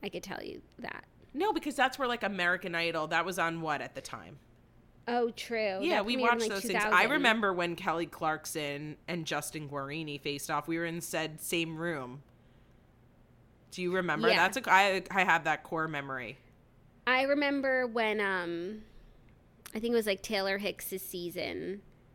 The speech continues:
Speaker 2: Oh,
Speaker 1: He didn't
Speaker 2: no memory
Speaker 1: win.
Speaker 2: of that. No memory of that. But Kelly Clarkson, very, I have a very definitive memory of winning.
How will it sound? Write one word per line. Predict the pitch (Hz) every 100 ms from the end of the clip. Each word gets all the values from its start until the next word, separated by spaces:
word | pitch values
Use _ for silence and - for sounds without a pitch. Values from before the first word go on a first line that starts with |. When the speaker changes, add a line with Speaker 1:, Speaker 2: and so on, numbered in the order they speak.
| _ -
Speaker 2:
Oh, | 170 139
Speaker 1:
He | 220
didn't | 202
Speaker 2:
no | 165
memory | 160 151 -
Speaker 1:
win. | -
Speaker 2:
of | -
that. | 107 - - -
No | 165 175
memory | 170 156 139 120
of |
that. | 90 85 - - - - -
But | 180
Kelly | 196 196
Clarkson, | 190 185 165 - 147 143 143
very, | 156 143 143 -
I | 147
have | 139
a | 143
very | 139 143 135 135 131 117 - - - - -
definitive | 180 - 175 170 147 139 135
memory | 117 98 107
of | 95 127
winning. | 131 85 67